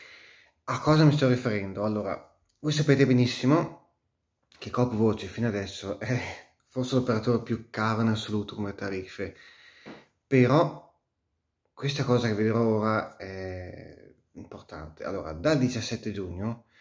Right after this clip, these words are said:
per il momento solo nei soci Coop di Firenze, poi potrebbe essere che verrà estesa a tutta Italia. Il periodo di validità di questa offerta è diciassette giugno, eh, sedici luglio.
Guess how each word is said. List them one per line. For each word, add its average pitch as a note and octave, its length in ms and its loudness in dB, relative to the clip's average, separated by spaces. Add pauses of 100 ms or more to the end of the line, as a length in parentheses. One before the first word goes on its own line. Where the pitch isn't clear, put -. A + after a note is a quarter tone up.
(400)
per C3 220 4
il B2+ 100 8
momento A#2+ 580 4
solo C3 880 2
nei G#2+ 220 -6
soci - 380 -6
Coop A2 240 -6
di G#2+ 120 -6
Firenze, G#2 840 -4 (480)
poi C#3+ 320 6
potrebbe A#2 380 0
essere A#2 220 -4
che G#2+ 60 -4
verrà G#2+ 200 -4
estesa A2 320 -6
a - 20 -4
tutta - 160 -14
Italia. F#2+ 460 -6 (640)
Il - 140 -20
periodo C3+ 300 6
di B2 120 2
validità A#2+ 360 2
di A2 140 -2
questa A2+ 180 -8
offerta A#2+ 380 -2
è G#2 80 -2
diciassette B2+ 500 -2
giugno, B2+ 540 4 (340)
eh, G2 260 -12
sedici G#2 420 -8
luglio. F2+ 400 -10